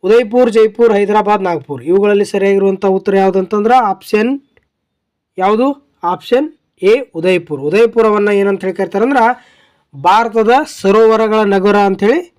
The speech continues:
ಕರೆಯುತ್ತಾರೆ. ಪ್ರಶ್ನೆ ಇಪ್ಪತ್ತೇಳು, ಭಾರತದ ಹೆಬ್ಬಾಗಿಲು, Gateway of India ಇರುವಂಥ ಸ್ಥಳ ಯಾವುದಂತಂದ್ರೆ ಎಲ್ಲಿ?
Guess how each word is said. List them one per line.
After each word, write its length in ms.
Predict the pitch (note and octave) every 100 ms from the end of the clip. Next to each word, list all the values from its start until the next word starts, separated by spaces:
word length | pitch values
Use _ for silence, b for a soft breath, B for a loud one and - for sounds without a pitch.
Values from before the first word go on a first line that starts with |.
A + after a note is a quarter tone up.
| _
ಕರೆಯುತ್ತಾರೆ. 760 | F3+ E3+ E3+ - E3 D#3 D#3 - _ _ _ _ _ _ _ _ _ _ _ _ _ _ _ _ _ _ _ _ _ _ _ -
ಪ್ರಶ್ನೆ 320 | A#3 B3+ A#3+
ಇಪ್ಪತ್ತೇಳು, 460 | A3+ B3 A3 B3+
ಭಾರತದ 500 | G#3+ G#3+ A3+ B3 B3+
ಹೆಬ್ಬಾಗಿಲು, 680 | B3 G#3+ F3 G#3+ G3+ F3+ - _ _ _ _ _ _ _ _ _ E3
Gateway 400 | D#3+ G#3 A#3 A#3+
of 240 | A#3 A3
India 220 | G3+ A3
ಇರುವಂಥ 300 | G3+ A3 G#3+
ಸ್ಥಳ 240 | A3 - G#3
ಯಾವುದಂತಂದ್ರೆ 640 | G#3 G3+ G3+ G3+ C4 B3 A#3+ - _ _ _ _ _ _ _ _ -
ಎಲ್ಲಿ? 240 | G#3 -